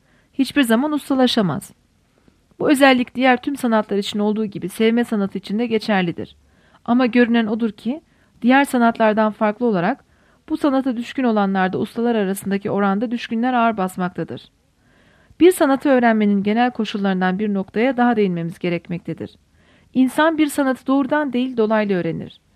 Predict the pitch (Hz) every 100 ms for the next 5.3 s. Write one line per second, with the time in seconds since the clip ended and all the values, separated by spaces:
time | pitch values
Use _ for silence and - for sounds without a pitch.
0 | _ _ _ - 262 254 233 311 - _
1 | _ - 285 294 277 269 294 247 285 285
2 | 233 214 202 202 214 262 - 233 226 220
3 | - 220 311 _ - 214 226 262 - 262
4 | 240 - 240 247 262 247 220 202 190 185
5 | 170 185 294